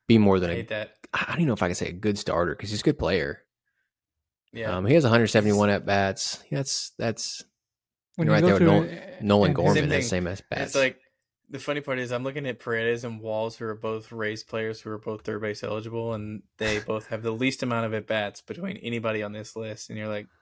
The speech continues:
Speaker 2: "Thank you, Rays."
Speaker 3: Pa-, Paredes has good trends, but you just can't count on it.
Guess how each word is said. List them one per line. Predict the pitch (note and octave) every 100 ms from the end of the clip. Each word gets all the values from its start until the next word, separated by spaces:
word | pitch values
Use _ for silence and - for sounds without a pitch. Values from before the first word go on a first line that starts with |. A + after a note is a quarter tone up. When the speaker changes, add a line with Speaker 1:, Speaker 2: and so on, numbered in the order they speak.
| _ _
Speaker 2:
"Thank | B2 A#2
you, | A2 G2 -
Rays." | A2+ G#2+ G#2 - _ _ _ - _
Speaker 3:
Pa-, | - E3+ G3
Paredes | - D#3 G3 D4 D4
has | - F3 B3+ G3 -
good | - F#3
trends, | - F3 G#3+ F3+ D#3 E3+
but | - D#3+
you | E3 D3+
just | E3+
can't | - F3+ D#3
count | E3+ A#3
on | B2
it. | C#3